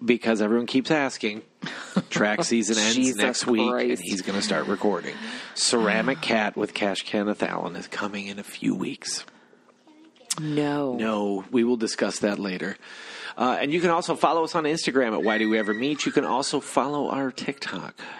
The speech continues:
Speaker 1: at Why Do We Ever Meet Pod or something along those lines. All right. That is a lot of business, and it's all been placed in the front. Seal.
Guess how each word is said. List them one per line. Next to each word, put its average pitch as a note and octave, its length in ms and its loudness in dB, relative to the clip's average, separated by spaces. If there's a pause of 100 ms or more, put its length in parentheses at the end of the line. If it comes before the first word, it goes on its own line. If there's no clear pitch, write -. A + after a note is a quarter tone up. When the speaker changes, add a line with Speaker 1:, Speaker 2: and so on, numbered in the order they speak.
(120)
Speaker 1:
at F#2+ 120 -14 (100)
Why F2+ 120 -6
Do F2+ 80 -8
We F#2 120 -2
Ever F#2+ 140 -4
Meet G2 280 -6
Pod G2 440 -4
or F#2 80 -2
something F2 340 -4
along B1 300 -6
those G#1 220 -8
lines. A1 340 -8 (1300)
All B2+ 120 2
right. C3+ 680 0 (600)
That A2 180 2
is G2+ 80 -2
a G#2 60 2
lot G#2 260 2
of G#2 160 -4
business, B2+ 500 0
and G2 100 -2
it's F#2+ 200 -2
all F#2+ 140 2
been F2+ 200 -4
placed G2 320 -2
in G2 80 -6
the F#2+ 80 -10
front. A#2 400 -6
Seal. B2 480 0